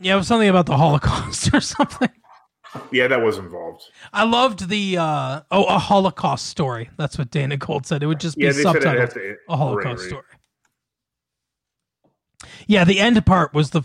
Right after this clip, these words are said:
Speaker 1: part, the funniest part about it. Where just, like, he, like he said, you, he ends every episode just shaking, just shaking his fists. "Hitler!"
Speaker 2: Yeah, or just, like, when they kept mugging to the camera.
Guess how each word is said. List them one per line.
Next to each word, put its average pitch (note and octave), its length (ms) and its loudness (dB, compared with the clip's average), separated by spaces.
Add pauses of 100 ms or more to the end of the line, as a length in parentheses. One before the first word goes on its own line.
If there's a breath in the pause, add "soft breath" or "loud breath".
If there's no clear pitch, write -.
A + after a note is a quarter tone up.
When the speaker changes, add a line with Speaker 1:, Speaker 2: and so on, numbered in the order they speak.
(140)
Speaker 1:
part, D#3+ 280 2
the E3 100 2
funniest C#3 380 0
part C#3 180 0
about A#2 240 -6
it. C3 160 -16 (640)
Where D#3 120 -4
just, D3 200 -4
like, D3+ 140 -2
he, E3 260 -2 (160)
like E3 180 2
he E3+ 60 0
said, D#3+ 240 0
you, E3 160 0
he D#3+ 240 2
ends E3 200 2
every D3 220 -2
episode C#3+ 340 -4
just C#3 140 -8
shaking, D3 460 -6
just - 260 -8
shaking E3+ 220 -2
his C#3 160 -6
fists. - 500 -8 (400)
"Hitler!" A#3 800 2 (920)
Speaker 2:
Yeah, G#2+ 160 -2
or A#2+ 120 0
just, D3 180 -4
like, C#3+ 120 0
when C#3+ 140 2
they C3 100 -4
kept B2 160 -4
mugging A2+ 360 -6
to G#2 40 -10
the G#2+ 80 -8
camera. A2+ 160 -8